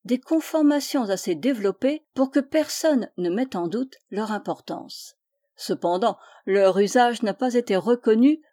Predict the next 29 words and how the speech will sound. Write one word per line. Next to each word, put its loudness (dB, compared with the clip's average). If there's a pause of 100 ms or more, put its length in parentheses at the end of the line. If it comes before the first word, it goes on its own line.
ou 4
ne 8
l'a 2
été -2
que -2
tout -2
récemment. -4 (680)
Brown 0 (200)
cite 0
la 0
longueur 0
des 0
oreilles 0
et 0
de 0
la 0
queue -2 (240)
chez 0
plusieurs 0
espèces -2
de -2
souris, -6 (520)
comme 6
des 2
exemples 0
insignifiants, -2
il -2
est -2
vrai, -8